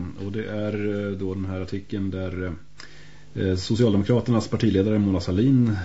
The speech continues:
samt Miljöpartiets båda språkrör Maria Wetterstrand och Peter Eriksson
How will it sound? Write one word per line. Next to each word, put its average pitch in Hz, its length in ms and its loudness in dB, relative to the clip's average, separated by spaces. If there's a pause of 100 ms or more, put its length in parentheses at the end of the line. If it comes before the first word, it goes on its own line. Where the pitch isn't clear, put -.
samt 95 440 -2
Miljöpartiets 98 680 2
båda 90 160 0
språkrör 92 580 2
Maria 85 280 0
Wetterstrand 87 460 -2
och 85 100 -4
Peter - 280 -6
Eriksson 85 760 2